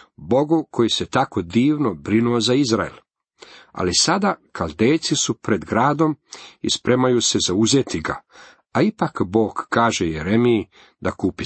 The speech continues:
zemlju. On je poslušao Božju naredbu, ali mu se to nije imalo nikakvog smisla. Zato on u svojoj molitvi dolazi pred Boga s tim pitanjem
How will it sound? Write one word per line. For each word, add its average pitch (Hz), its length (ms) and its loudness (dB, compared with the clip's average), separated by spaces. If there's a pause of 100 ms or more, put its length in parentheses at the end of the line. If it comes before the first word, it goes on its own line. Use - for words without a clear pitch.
zemlju. - 280 -6 (2250)
On 165 260 4
je 156 200 2 (600)
poslušao 82 640 0
Božju 82 400 -6
naredbu, 95 540 -2 (800)
ali 110 240 2
mu 107 120 0
se 95 260 0 (520)
to 143 300 0
nije 101 360 2 (140)
imalo 113 380 2
nikakvog 98 600 -2
smisla. - 460 -2 (1200)
Zato 139 260 2
on 165 200 2
u 135 60 0
svojoj 143 340 2
molitvi 139 560 2
dolazi 123 420 2
pred 82 260 -6
Boga 107 280 0
s - 140 -2
tim 113 220 2
pitanjem 113 560 2